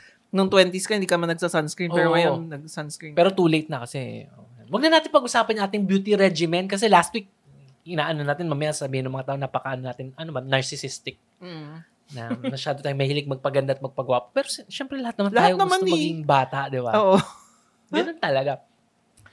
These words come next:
Speaker 2: So, balikan natin yung, ano, yung sa ating government. So, sa government na naman. So, yun ang naging problem nila, Mariel, nila Robin Padilla, na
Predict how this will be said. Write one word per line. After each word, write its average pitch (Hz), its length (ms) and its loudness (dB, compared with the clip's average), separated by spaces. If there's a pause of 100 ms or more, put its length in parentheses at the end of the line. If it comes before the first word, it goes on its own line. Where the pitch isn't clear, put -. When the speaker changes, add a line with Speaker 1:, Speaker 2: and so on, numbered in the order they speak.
(100)
Speaker 2:
So, - 160 2
balikan 240 400 4
natin 220 320 -2
yung, 196 220 -2
ano, 131 260 -6
yung 131 80 -10
sa 135 240 -2
ating 139 260 -10
government. 120 460 -4 (400)
So, 277 480 0 (640)
sa - 220 -10
government 131 520 -4
na - 120 -16
naman. 131 260 -16 (300)
So, - 140 -4 (520)
yun 262 240 -4
ang 254 80 -6
naging 240 240 -4
problem 160 400 4
nila, 151 240 -2 (220)
Mariel, 131 480 -6
nila 123 200 -8
Robin 120 300 -4
Padilla, 123 420 -14
na 135 140 -10